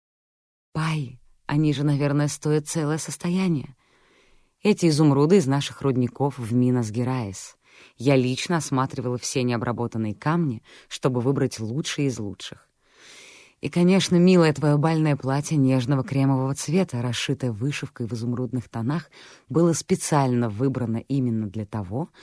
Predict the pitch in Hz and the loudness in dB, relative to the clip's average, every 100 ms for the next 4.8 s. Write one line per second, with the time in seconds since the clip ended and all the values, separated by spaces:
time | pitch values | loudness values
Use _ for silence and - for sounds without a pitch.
0 | - - - - 151 139 147 143 135 131 | -20 -16 -8 0 0 2 2 4 4 2
1 | 127 117 120 120 185 180 147 131 127 123 | 0 0 -2 0 -2 -4 -4 -2 0 -2
2 | 117 151 139 120 113 120 110 - 151 170 | -2 0 0 -2 -6 -6 -6 -4 -2 0
3 | 131 135 - 120 113 95 - _ _ _ | -2 -4 -6 -8 -8 -12 -16 _ _ _
4 | 113 117 110 107 107 110 98 - | -6 -4 -4 -6 -8 -10 -12 -14